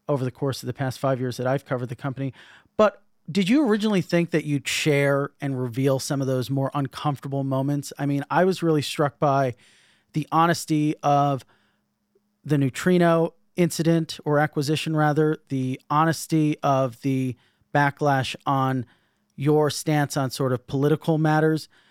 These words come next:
Was that something that happened through the development, or was that the intention? Like, let's really tackle these really thorny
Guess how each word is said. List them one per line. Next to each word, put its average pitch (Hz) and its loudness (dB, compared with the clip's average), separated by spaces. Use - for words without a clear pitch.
Was 160 2
that 196 4
something 214 0
that 151 2
happened 160 0
through 151 -2
the 127 -2
development, 156 0
or 156 2
was 135 0
that 156 2
the 156 -2
intention? 135 -6
Like, 120 -4
let's 160 0
really 160 2
tackle 147 0
these 127 -6
really 156 2
thorny 135 -4